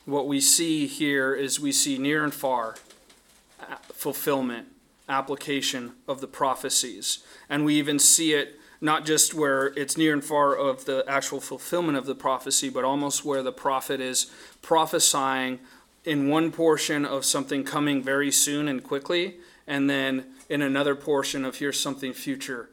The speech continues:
far distant coming here." But this is all wrapped up in the, the Lord's judgment. Look at verse one. It says, "Woe to the crown of pride,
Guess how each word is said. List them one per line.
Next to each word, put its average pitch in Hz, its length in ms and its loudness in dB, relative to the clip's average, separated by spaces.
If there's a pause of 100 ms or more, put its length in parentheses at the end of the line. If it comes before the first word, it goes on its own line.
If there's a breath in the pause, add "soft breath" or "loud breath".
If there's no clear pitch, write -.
(720)
far 147 280 2
distant 135 480 -2
coming 117 440 -8 (580 soft breath)
here." 127 420 -4 (280)
But 143 200 -2
this 151 200 2
is 143 100 -2
all 143 300 4
wrapped 139 320 0
up 143 160 -2
in 135 80 -2
the, 131 140 -6 (380 loud breath)
the 151 100 0
Lord's 143 340 2
judgment. 139 560 0
Look 147 160 -2
at 147 80 -4
verse 147 260 -2
one. 147 140 -2
It 139 40 -2
says, 139 240 2
"Woe 160 300 6
to 170 160 -2
the 156 120 0
crown 156 420 2
of 143 160 -4
pride, 123 500 -2